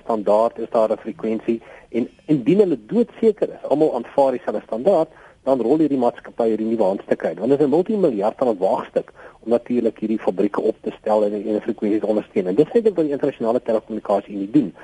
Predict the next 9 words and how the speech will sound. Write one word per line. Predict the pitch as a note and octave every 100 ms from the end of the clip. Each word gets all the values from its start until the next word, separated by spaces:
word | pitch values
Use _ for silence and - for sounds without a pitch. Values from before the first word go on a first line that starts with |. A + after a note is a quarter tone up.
| - -
Hy | A2
gee | - D#3+ -
van | F#3
die | G3+
begin | D3+ - - G3+
af | G#2 - - - -
die, | A#2+ C3 -
die, | B2 B2 A3 - - - _ - - -
die | A#2+ B2